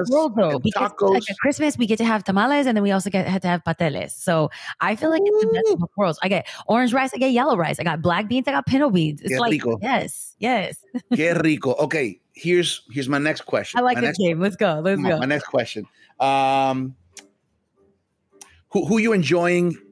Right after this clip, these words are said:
Speaker 1: he-, hearing preach right now? Who, who you enjoying hearing preach right now?
Speaker 2: So my Monday morning church, I like to say, is,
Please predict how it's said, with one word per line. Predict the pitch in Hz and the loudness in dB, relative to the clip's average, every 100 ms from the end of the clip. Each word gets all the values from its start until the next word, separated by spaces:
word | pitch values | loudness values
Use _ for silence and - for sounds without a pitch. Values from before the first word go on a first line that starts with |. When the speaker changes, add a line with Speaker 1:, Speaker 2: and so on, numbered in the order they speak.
| - | -20
Speaker 1:
he-, | - - - | -8 -8 -8
hearing | - 202 185 151 | -4 0 0 -2
preach | - 165 139 | -2 -4 -2
right | 117 107 | -4 -4
now? | 104 73 | -4 -4
Who, | 151 - _ | -4 -4 _
who | - | -2
you | 175 | 0
enjoying | 170 139 147 139 | 0 0 -2 -2
hearing | 135 | -4
preach | 113 117 - | -4 -6 -4
right | 73 | -6
now? | 87 220 | -6 -6
Speaker 2:
So | - 254 214 | 0 2 2
my | 196 190 | 2 2
Monday | 185 202 214 | 2 2 2
morning | 202 180 175 | 0 0 0
church, | 160 156 147 - | 0 -2 -2 -2
I | 147 | -2
like | 147 147 | -2 -2
to | |
say, | 156 156 143 131 - | -2 0 0 0 -2
is, | - 151 147 143 143 - | -2 2 4 2 0 -2